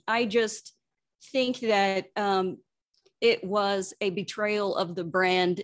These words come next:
in the way that, uh, you know, I met Hef, but I didn't know him. But I don't think that is something that he would have done when he was alive. I mean, there was lots of op-,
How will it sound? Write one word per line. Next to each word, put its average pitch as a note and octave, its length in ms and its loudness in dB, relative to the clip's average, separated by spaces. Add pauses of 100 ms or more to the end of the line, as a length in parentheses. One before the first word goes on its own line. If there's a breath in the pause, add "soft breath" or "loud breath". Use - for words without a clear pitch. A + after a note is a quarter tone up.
(100)
in G3+ 200 2
the F#3 120 2
way F3 680 0 (800)
that, E3+ 500 -2 (800)
uh, - 80 0 (340)
you D4 100 2
know, C4 200 2 (680 loud breath)
I D#4 40 4
met E4+ 240 4
Hef, D4 260 2
but C4 100 -2
I C4 80 6
didn't B3 280 -2
know A3 260 2
him. G#3 420 -6
But A3 220 0
I A#3 120 2
don't G#3 500 -2
think B3+ 160 -2
that A3 200 2
is G#3 140 0
something G#3 440 -2
that F3+ 120 2
he G3+ 180 -4
would F#3 180 0
have D#3 160 -6
done F3 500 0
when F3+ 160 -2
he G3+ 120 -2
was F3 140 0
alive. E3 500 2
I E3+ 80 0
mean, E3+ 120 0
there E3+ 80 0
was E3 100 -4
lots F#3+ 160 2
of F#3+ 80 -2
op-, F#3 160 0